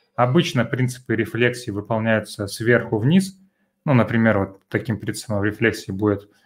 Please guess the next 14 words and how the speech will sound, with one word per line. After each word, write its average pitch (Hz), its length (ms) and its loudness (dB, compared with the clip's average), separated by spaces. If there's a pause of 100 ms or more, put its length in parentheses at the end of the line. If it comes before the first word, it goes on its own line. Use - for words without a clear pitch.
(460)
если 117 400 2
f, 170 320 4
то 123 360 4 (280)
существует 123 800 2
альфа, 127 560 4
такое, 117 300 0
что - 220 2
альфа — 107 300 2
это 104 220 2
одна 110 300 2
из 104 120 -8
стадий 104 400 -2
кумулятивной 101 680 -4
иерархии, 104 680 -2